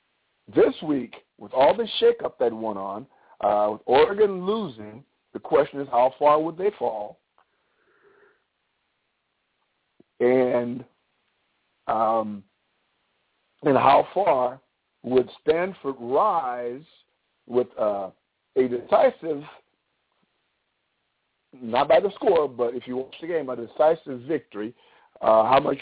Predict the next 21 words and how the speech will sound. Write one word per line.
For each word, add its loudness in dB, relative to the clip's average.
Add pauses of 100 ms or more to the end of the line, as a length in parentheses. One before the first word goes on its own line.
would 0 (2000)
Stanford -2
move -2
up? 2 (400)
Where 4
do -2
you -8
put -2
Ohio 0 (100)
State? 0
All 4
those -6
types 0
of -20
questions -10
were -12
being -6
bounced -4
around. 0 (540)
And 0
this 4